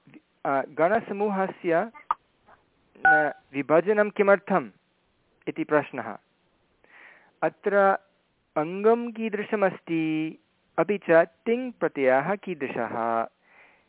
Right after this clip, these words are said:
इति कारणद्वयं भवति अत्र। नाम दशगणाः सन्ति,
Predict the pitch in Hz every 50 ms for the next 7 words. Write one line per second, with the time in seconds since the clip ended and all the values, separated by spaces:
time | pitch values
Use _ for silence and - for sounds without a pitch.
0 | _ _ - - 202 196 240 233 240 214 _ - - 143 139 147 151 160 185 196
1 | 196 180 143 - 120 135 151 170 170 160 139 139 123 107 113 - 107 98 95 -
2 | - - - - _ _ _ _ _ _ _ _ _ _ _ _ _ _ _ _
3 | _ _ _ _ _ _ - 123 123 127 123 120 110 - 143 156 - 185 180 196
4 | 196 202 202 202 208 202 - 208 208 202 180 - 208 185 131 110 -